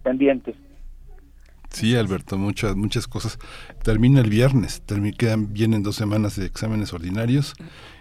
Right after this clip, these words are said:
Speaker 2: y, y ya.
Speaker 1: Sí, son los últimos destellos, pero se aprovecha mucho la,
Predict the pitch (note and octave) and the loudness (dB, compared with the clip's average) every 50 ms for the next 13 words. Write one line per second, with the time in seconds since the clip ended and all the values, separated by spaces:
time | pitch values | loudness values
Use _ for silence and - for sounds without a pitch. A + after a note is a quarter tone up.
0 | - - - - G2 F#2 F2 E2 E2 D#2 A2 F#2 - G2 C3+ C#3 - - - - | -18 -10 -6 -4 -2 -2 -2 -2 -4 -6 -6 -6 -2 0 0 0 -2 -4 -12 -18
1 | - - - - - - - - - - - - - - - - - - - - | -20 -20 -20 -20 -20 -20 -20 -20 -20 -20 -20 -20 -20 -20 -20 -20 -20 -20 -20 -20
2 | - - - - - - D#3+ F3 E3+ C#3 F3+ G3 F3 D#3+ D3+ E3+ D#3+ - E3+ D3 | -20 -20 -20 -4 2 4 4 4 4 4 2 2 2 0 -4 -6 -8 -6 -4 -4
3 | C#3 B2+ B2 A#2+ - - C#3 C3 B2+ B2+ A#2+ - - A#2+ A#2 - B2+ A#2+ - C3 | -4 -4 -4 -6 -4 -2 -2 -2 -2 -6 -10 -10 -10 -10 -8 -6 -8 -6 -2 -2
4 | C#3 D3+ D3 - - C3+ C3+ B2+ A#2+ - - A#2+ G#2+ G#2 G#2 G#2 G2+ | -2 -2 -2 -2 -4 -6 -6 -6 -10 -10 -10 -6 -4 -4 -4 -4 -6